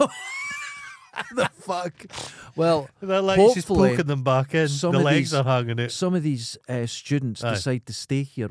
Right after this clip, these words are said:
Speaker 2: Yeah, yeah.
Speaker 1: because then this is what happened with the Polish people. That some of them stayed and went, "Oh, let's open some shops
Speaker 2: I
Speaker 1: and
Speaker 2: think,
Speaker 1: that."
Speaker 2: I think it, I
Speaker 1: I
Speaker 2: think
Speaker 1: love
Speaker 2: it,
Speaker 1: the
Speaker 2: yeah,
Speaker 1: Pol-,
Speaker 2: I love
Speaker 1: but
Speaker 2: Polish
Speaker 1: a
Speaker 2: shops.
Speaker 1: lot of them are
Speaker 2: I,
Speaker 1: gone.
Speaker 2: I, I don't think, 'cause it's petroleum law, so it's,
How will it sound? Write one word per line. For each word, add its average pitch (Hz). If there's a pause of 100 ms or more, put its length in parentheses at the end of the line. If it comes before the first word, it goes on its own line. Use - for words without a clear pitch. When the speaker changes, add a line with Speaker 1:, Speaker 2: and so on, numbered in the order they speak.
Speaker 2:
Yeah, 110
yeah. 180
Speaker 1:
because 127 (440)
then 123 (280)
this 160
is 160
what 143
happened 143
with 110
the 107
Polish 156
people. 123
That 117
some 151
of 147
them 113
stayed 151
and 127
went, 123
"Oh, 156
let's 180
open 156
some 123
shops 156
Speaker 2:
I -
Speaker 1:
and 151
Speaker 2:
think, 110
Speaker 1:
that." -
Speaker 2:
I -
think 156
it, 135 (100)
I 113
Speaker 1:
I -
Speaker 2:
think 156
Speaker 1:
love 131
Speaker 2:
it, 110
Speaker 1:
the 120
Speaker 2:
yeah, 107
Speaker 1:
Pol-, 113
Speaker 2:
I -
love 107
Speaker 1:
but 151
Speaker 2:
Polish 101
Speaker 1:
a -
Speaker 2:
shops. 147
Speaker 1:
lot 151
of 143
them 131
are 113
Speaker 2:
I, 120
Speaker 1:
gone. 110
Speaker 2:
I, 127 (120)
I 135
don't 139
think, 123
'cause 110
it's 113
petroleum 120
law, 101 (340)
so 120
it's, -